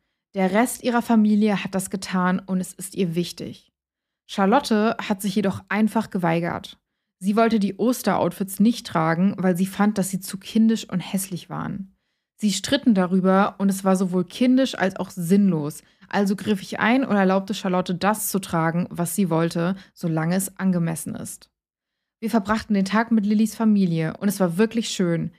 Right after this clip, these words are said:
Die Mädchen hatten viel Spaß mit ihren Cousins und wahrscheinlich zu viel Schokolade. Meine Schwiegermutter und Schwägerin haben allerdings Charlottes Kleidung kritisiert,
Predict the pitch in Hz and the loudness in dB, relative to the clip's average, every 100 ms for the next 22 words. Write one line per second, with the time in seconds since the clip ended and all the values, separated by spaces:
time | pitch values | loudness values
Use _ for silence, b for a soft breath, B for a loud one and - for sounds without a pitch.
0 | _ 196 196 202 214 185 185 185 - 262 | _ 2 2 2 2 0 0 -6 -2 -2
1 | 262 - 202 202 208 208 185 190 190 180 | -2 -2 0 2 2 0 0 0 0 2
2 | 185 202 196 - 170 175 - 190 196 196 | 2 2 0 -4 -4 -2 2 2 4 0
3 | - 180 - 190 185 185 175 160 139 - | -6 -10 -4 -4 -4 -8 -6 -6 -6 -8
4 | - - _ _ _ _ _ - 196 202 | -10 -14 _ _ _ _ _ -4 -2 -2
5 | - 226 254 285 277 269 277 226 - 208 | 0 0 2 4 2 2 2 2 0 0
6 | 214 185 160 156 160 170 185 - 196 202 | 0 0 0 -4 -2 0 0 2 2 4
7 | 196 190 - 180 180 190 185 - - 180 | 2 0 -2 0 0 -2 -6 -6 -2 0
8 | 226 208 170 175 175 170 156 175 196 | 2 0 -2 -6 -4 -4 0 0 -2